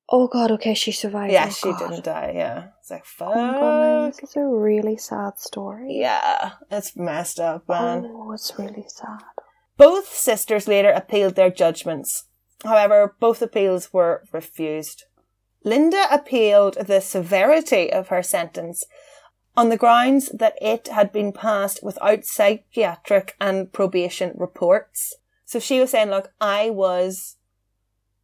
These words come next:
Speaker 2: on heroin and, you know, in with her-, heroin withdrawal, you know, during the trial." I, I also think that her sentence is far too severe.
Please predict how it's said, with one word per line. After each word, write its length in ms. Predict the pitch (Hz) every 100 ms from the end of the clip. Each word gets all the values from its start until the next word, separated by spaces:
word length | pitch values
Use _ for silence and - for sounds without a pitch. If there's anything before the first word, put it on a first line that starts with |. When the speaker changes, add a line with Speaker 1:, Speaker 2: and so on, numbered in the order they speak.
| _
Speaker 2:
on 200 | 220 196
heroin 800 | 214 180 190 214 302 180 170 190 - _ _ _ _
and, 440 | 208 196 185 185 -
you 80 | 240
know, 180 | 202 175
in 180 | 208 196
with 120 | 190
her-, 280 | 208 185 -
heroin 460 | 202 190 185 185
withdrawal, 880 | 175 175 - 190 165 202 320 208 - _ _ _ _ _ _ _ _ _ -
you 120 | 214
know, 180 | 202 190
during 480 | 185 220 214 208
the 100 | 202
trial." 840 | 190 - 196 175 208 320 220 180 185 _ _ _ _ _ -
I, 300 | - 240 277
I 20 |
also 240 | 381 427 523
think 180 | 233 196
that 160 | 214 196
her 120 | 196
sentence 500 | 196 170 202 277 262
is 160 | 160 - _
far 240 | - 160
too 160 | 208 302
severe. 640 | - 165 147 151 240 330